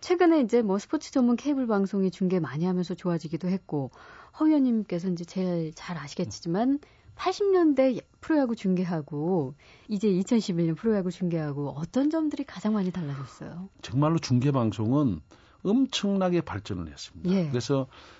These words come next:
Speaker 2: 지금 최근에 와서는 물론 뭐냐면은 초고속 카메라를 가지고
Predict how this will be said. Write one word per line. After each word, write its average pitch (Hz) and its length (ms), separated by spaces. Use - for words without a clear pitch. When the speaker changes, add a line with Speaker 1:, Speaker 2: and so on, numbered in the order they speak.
Speaker 2:
지금 170 480
최근에 160 420
와서는 127 440
물론 101 420
뭐냐면은 101 540
초고속 156 680
카메라를 135 540
가지고 120 640